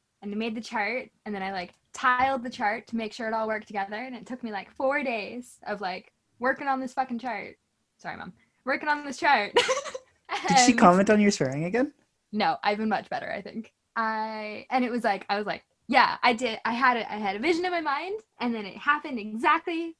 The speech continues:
Speaker 1: the way I wanted it to, and I knit up the test swatch, and it was perfect." And then after all of that was done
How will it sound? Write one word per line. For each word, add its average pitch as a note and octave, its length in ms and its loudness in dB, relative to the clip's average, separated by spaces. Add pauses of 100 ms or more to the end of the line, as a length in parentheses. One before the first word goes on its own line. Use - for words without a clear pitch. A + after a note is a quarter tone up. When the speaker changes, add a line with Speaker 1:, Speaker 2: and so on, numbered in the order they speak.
(100)
Speaker 1:
the A3+ 80 -8
way A#3+ 180 -4
I G#3+ 80 -8
wanted B3 300 -4
it D#4 120 -14
to, F#4 220 -6 (100)
and G#3+ 120 -8
I G3+ 80 -10
knit B3+ 180 -4
up D4 80 -12
the G#3+ 60 -16
test F4+ 300 -4
swatch, F#4 360 2
and A3+ 80 -8
it G#3+ 80 -10
was G#3+ 160 -20
perfect." G4+ 520 -6 (560)
And A#3+ 80 -2
then C#4 120 4
after C#4+ 220 2
all D4+ 220 6
of D4+ 60 4
that C4+ 140 4
was B3 80 -2
done A#3 480 2